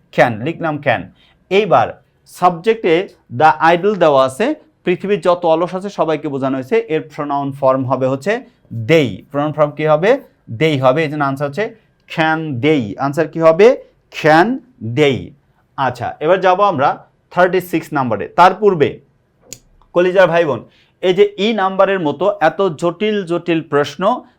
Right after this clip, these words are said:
যদি আপনি সহজ করে, সহজভাবে, সরলভাবে,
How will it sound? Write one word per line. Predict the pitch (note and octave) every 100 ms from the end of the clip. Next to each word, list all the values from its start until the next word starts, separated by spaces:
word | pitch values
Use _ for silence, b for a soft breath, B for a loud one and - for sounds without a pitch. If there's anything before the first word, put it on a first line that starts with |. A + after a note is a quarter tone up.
| -
যদি | B2+ E3 E3
আপনি | C#3 C3+ F#3+ G#3+
সহজ | - D#3+ D#3+
করে, | - B2+ A2 G2 _ _ _
সহজভাবে, | - E3 E3 F3+ C#3+ C#3+ D#3 A#3 - _ _
সরলভাবে, | - D#3+ E3 D#3 A#2+ C#3 E3 C#4+